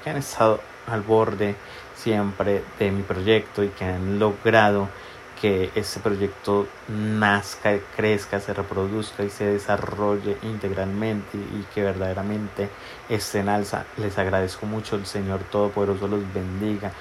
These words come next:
los favorezca siempre en su comunidad, en su familia, en su bienestar, en su paz mental y no olvides nunca sonreír y ser luz para toda la humanidad.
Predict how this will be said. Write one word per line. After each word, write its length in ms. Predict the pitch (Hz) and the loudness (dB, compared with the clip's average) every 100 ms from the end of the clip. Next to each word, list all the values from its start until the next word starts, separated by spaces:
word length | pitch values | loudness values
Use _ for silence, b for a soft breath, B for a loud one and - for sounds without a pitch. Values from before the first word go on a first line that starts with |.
| B B - | B B -2
los 120 | 107 | -2
favorezca 480 | - 98 95 92 101 | 0 0 0 -2 -6
siempre 400 | - 104 101 104 | -2 -2 0 -2
en 100 | 101 | -4
su 160 | - | -6
comunidad, 640 | - 101 95 92 101 104 104 - | -6 -4 -2 0 6 6 4 -2
en 120 | 101 | -6
su 100 | 95 | -6
familia, 640 | 98 98 101 107 101 98 - B B B | -4 -2 0 0 0 -2 -6 B B B
en 100 | 110 | -4
su 200 | - 101 | -2 -2
bienestar, 720 | 101 90 90 - - 107 104 - | -2 -2 -4 -8 2 6 6 4
en 140 | 104 | -6
su 100 | 95 | -4
paz 240 | 101 98 | 0 0
mental 480 | 98 101 98 107 104 - | 2 -2 0 2 0 -2
y 140 | 101 104 | -4 0
no 140 | 101 | 0
olvides 500 | 98 107 104 98 - - 123 | 0 2 0 0 -8 -12 -6
nunca 280 | 113 104 101 | -4 -2 -4
sonreír 540 | - 98 92 104 107 101 B B B - | -2 -4 0 0 0 -4 B B B -2
y 120 | 110 | -2
ser 340 | - 104 98 | 2 2 4
luz 440 | 98 95 98 92 - | 2 2 0 -2 -4
para 180 | 92 92 | -2 -2
toda 320 | - 92 92 | 0 0 0
la 80 | 92 | 0
humanidad. 400 | 92 90 90 | -2 -4 -6